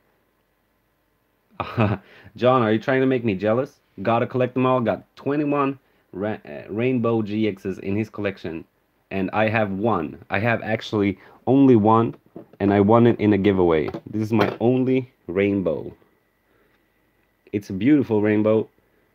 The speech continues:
but I haven't pulled it myself, so it's a little bit disappointing. But I love it. I usually have it in the back of every video, but now when we're streaming, we need more space. <laughs>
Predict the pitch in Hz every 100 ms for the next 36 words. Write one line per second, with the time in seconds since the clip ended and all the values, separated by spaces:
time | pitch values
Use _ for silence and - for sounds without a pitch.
0 | _ _ 90 92 120 127 - 131 120 110
1 | 107 117 98 82 - 95 98 120 127 110
2 | 101 - - 104 101 113 113 _ _ _
3 | _ _ _ _ _ _ _ - - -
4 | _ _ _ _ _ _ _ - _ _
5 | _ _ _ _ _ _ _ _ _ _
6 | - - 98 92 98 123 92 - - -
7 | - - - - - - - - - 107
8 | 123 117 117 113 113 113 110 117 120 107
9 | - 107 110 98 113 131 123 98 95 107
10 | 107 113 107 98 - - 127 139 135 104
11 | 107 101 107 107 - - _ 131 - -
12 | _ _ _ _ _ _ _ _ _ _
13 | _ _